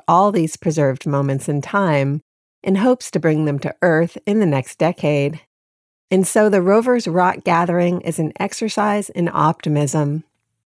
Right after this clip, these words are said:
In a nod to that, the test rover used on Earth to troubleshoot problems Perseverance may encounter on Mars is named Optimism.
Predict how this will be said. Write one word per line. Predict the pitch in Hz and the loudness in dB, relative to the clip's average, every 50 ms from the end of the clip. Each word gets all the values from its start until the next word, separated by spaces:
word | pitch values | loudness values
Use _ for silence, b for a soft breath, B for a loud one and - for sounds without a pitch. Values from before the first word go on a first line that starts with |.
| _ _ _ _ _ _ | _ _ _ _ _ _
In | 226 202 | -4 0
a | 202 196 | 0 2
nod | 196 196 196 202 208 208 185 | 2 2 2 2 2 0 -2
to | - 208 156 | -4 -2 0
that, | 175 165 160 165 175 180 - _ _ _ _ _ | 2 2 2 2 0 -2 -4 _ _ _ _ _
the | 214 180 | -10 -10
test | - - 214 202 190 - - - | -8 -2 -2 -2 -2 -2 -2 0
rover | 180 175 170 160 151 165 156 | 2 2 2 2 2 0 0
used | 151 156 160 156 147 - 165 | 0 2 2 0 2 0 0
on | 151 147 147 - - | 0 0 -2 -2 -2
Earth | 180 196 202 175 151 151 - - - - _ _ _ | 0 2 2 4 2 2 0 -4 -10 -20 _ _ _
to | - 185 | -6 -6
troubleshoot | - - 247 233 233 247 240 - - - 185 - - | -4 0 0 2 2 2 0 0 -2 -2 -2 -2 -2
problems | - - 160 156 165 160 170 156 151 156 151 - | -2 0 2 2 2 2 0 0 0 -2 -4 -6
Perseverance | - - 185 175 180 - 170 165 160 151 151 147 151 - - | -6 -2 -2 -2 -2 -2 -2 0 0 0 0 0 -2 -4 -2
may | 165 170 165 156 | -2 0 0 0
encounter | 151 151 147 - - 190 185 190 185 170 156 | 0 -2 -4 -4 -4 -2 0 0 0 0 0
on | 151 151 156 160 160 | 0 0 0 0 0
Mars | 175 180 175 156 151 151 156 165 - - - _ _ _ _ _ _ _ | 0 2 2 2 0 0 -2 -4 -8 -12 -16 _ _ _ _ _ _ _
is | - 165 - 180 | -4 -2 0 0
named | 160 151 139 143 151 151 156 - - - | 0 0 2 2 2 0 0 -2 -2 0
Optimism. | 165 196 240 - - 160 147 139 143 135 - 139 139 139 143 147 156 | 0 0 0 -2 -4 -4 -4 -4 -4 -4 -4 -4 -4 -4 -6 -8 -10